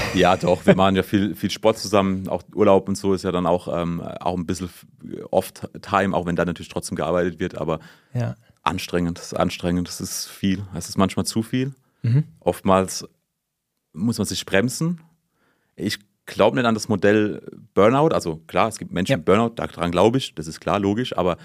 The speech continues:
Speaker 1: ich glaub nicht an das Modell, weil viele denken, „Oh, du musst aufpassen, dass du einen Burnout kriegst.“ Ich glaub einfach,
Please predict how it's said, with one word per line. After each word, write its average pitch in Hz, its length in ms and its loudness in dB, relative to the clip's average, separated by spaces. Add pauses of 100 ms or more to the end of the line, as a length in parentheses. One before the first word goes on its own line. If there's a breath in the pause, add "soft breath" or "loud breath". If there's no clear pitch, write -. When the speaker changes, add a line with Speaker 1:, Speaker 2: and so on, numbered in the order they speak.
(180 soft breath)
Speaker 1:
ich - 140 -14
glaub 90 160 0
nicht 98 100 2
an 90 60 2
das 87 160 -4
Modell, 90 380 0
weil 87 80 -2
viele - 200 -8
denken, 87 260 0
„Oh, 80 200 0
du 85 80 -8
musst 90 140 -8
aufpassen, 87 340 -8
dass 87 40 -4
du 90 40 0
einen 85 140 -2
Burnout 95 240 0
kriegst.“ - 240 -10
Ich 80 100 -10
glaub 90 180 -2
einfach, 87 280 -2